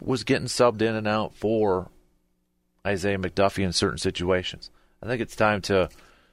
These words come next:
see what you got with, with McDuffie. I just, I like McDuffie's attitude, mindset when he's going out there,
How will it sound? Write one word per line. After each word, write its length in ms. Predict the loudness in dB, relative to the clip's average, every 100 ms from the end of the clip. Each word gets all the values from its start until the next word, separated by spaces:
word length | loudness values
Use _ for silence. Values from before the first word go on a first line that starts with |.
| -6
see 200 | 0 2
what 180 | 2
you 60 | 2
got 240 | 4 4
with, 220 | 2 -4 -10
with 180 | -10
McDuffie. 460 | -10 -6 -6 -6 -12 -10
I 100 | -4
just, 220 | -2 -2 -2
I 80 |
like 580 | -4 -2 2 2 2 -6 -20 _ _ _ _
McDuffie's 760 | -12 -2 0 0 0 -2 -2 -6 -12 _ _ -6
attitude, 580 | -2 0 -2 -4 -4 -4 -14 -10
mindset 680 | -6 0 2 2 -2 -2 -2
when 100 | -2
he's 120 | -6
going 240 | -4 -4 -2
out 200 | -4 -6
there, 240 | -8 -10